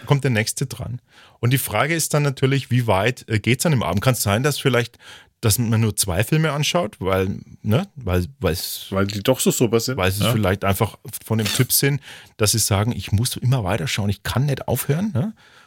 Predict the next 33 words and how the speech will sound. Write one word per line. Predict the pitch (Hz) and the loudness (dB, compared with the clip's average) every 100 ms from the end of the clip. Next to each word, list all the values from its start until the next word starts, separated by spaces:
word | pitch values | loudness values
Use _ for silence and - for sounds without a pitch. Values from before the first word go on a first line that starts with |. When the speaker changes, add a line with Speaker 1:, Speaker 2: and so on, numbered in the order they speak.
| _ _ _ | _ _ _
Speaker 1:
Oder | 120 120 156 247 | 0 2 2 -2
vielleicht, | - 151 104 98 131 - | 0 0 2 2 0 -2
äh, | 143 | 0
reichen | 139 139 139 - 101 127 131 | 2 2 0 -2 -2 0 0
auch | 110 131 | 0 -2
die | - 131 | 0 0
fünfzehn | 131 - - 139 | 0 0 -2 0
Filme | 139 135 131 | 0 0 0
gar | 127 | 0
nicht | 127 | 0
aus | - 98 156 | 2 0 2
und | 175 | 2
der | 139 | 2
Abend | 87 143 117 | 2 0 0
hä-, | 123 | 0
hört | 110 110 135 | 2 2 2
halt | 123 | 0
ein | 113 | 0
wenig | 98 - | -2 0
eher | 101 120 | 0 2
auf | 95 113 | 0 0
und | 113 101 | -2 0
klingt | 104 117 113 | 0 2 2
ein | |
wenig | 104 95 | 2 2
mit | 90 | 2
Musik | 98 - 92 | 0 0 -2
noch | 85 - | -4 -6
aus. | - 101 - _ _ _ _ _ _ _ _ | -12 -12 -16 _ _ _ _ _ _ _ _
Ist | 208 202 - | 0 0 2
das | 208 254 - | 0 2 0
eine | 302 | 0
Idee? | 254 170 127 107 185 | 0 2 2 2 0